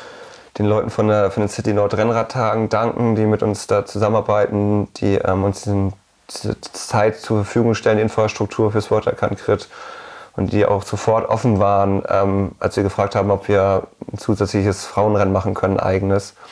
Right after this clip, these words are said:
Und, ähm, da werden wir auf jeden Fall dran festhalten, also egal wie viele jetzt am Start sind. Ähm,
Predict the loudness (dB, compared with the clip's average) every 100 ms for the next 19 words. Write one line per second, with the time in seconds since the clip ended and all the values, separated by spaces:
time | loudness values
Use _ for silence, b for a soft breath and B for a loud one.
0 | B B B B B B 0 2 2 0
1 | 0 2 2 2 2 4 4 4 2 0
2 | 2 2 4 2 2 -2 0 2 2 2
3 | 0 0 0 0 -2 -4 0 0 0 -8
4 | -2 0 0 0 0 0 -4 -2 0 0
5 | -2